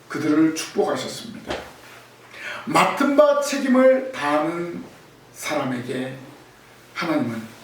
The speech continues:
우리 주님은 칭찬하시고 복을 내려주십니다. 그래서 오늘 우리들도 하나님께서 우리에게 주신 책임을 다하는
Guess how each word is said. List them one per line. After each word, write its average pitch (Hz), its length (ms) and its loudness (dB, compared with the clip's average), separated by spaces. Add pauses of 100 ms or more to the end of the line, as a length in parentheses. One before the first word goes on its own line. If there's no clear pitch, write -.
(300)
우리 147 200 2
주님은 143 440 -2
칭찬하시고 175 1000 -4 (380)
복을 165 640 2
내려주십니다. 127 1080 -6 (920)
그래서 208 200 6
오늘 208 180 2
우리들도 175 800 2 (380)
하나님께서 262 540 4
우리에게 220 300 2
주신 214 360 4
책임을 214 600 4
다하는 - 480 -4